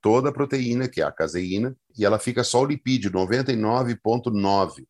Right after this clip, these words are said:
seis, sei lá, tem traços de, de lactose, zero vírgula zero zero quatro, é nada, assim,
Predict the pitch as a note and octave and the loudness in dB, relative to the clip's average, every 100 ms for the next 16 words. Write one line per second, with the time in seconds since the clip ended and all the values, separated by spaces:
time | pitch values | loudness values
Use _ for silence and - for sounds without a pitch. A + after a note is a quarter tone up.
0 | - - - A2 A#2 D#2+ - - - _ | -14 -6 2 4 4 0 -6 -8 -10 _
1 | - - C#3 C3+ F2 - A2 - C#3 C#3 | -6 4 6 6 4 -2 -4 2 4 4
2 | D3 - G#2 E2 F2 E2 _ F#2+ F2 E2+ | 4 -2 -6 -4 -6 -6 _ -4 -2 -2
3 | - F2 D#2 - B1+ _ - G#2+ C3 C3 | -2 0 0 -2 -12 _ -2 4 6 6
4 | A2 G2+ B2 A2 G2 G2 G#2+ G2+ E2+ G#2 | 4 0 -2 -2 -2 2 2 2 2 2
5 | G#2 - _ - F#2 - _ - F#2 F2+ | 2 -2 _ -4 -2 -2 _ -16 -10 -10
6 | - - G#2 G2 D#2 B1+ - - D2 B1+ | -12 -6 0 0 0 -6 -8 -6 -6 -8